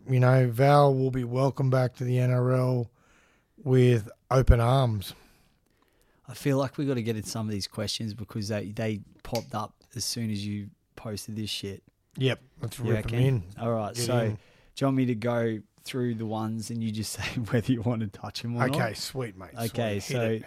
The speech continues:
Speaker 1: Hit
Speaker 2: Laney,
Speaker 1: it.
Speaker 2: do you wanna hear anything from him or?
Speaker 1: Okay.
Speaker 2: So he said he's,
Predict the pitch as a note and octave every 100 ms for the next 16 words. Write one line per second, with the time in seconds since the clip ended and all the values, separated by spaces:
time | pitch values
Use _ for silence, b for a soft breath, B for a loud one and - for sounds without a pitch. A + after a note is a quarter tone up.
0 | - A#2+ B2 C3 D3+ D3 A#2+ A#2 A#2+ A#2
1 | A2+ A#2 A#2+ A2 A2 G2+ B2 E3 C#3+ G#2+
2 | G2+ F#2+ _ _ _ _ _ _ _ _
3 | _ _ _ _ _ _ _ _ - A#2+
4 | A#2+ G#2+ G2+ F#2 - - - B2+ B2 B2+
5 | A2+ - C3 A2+ G#2 B2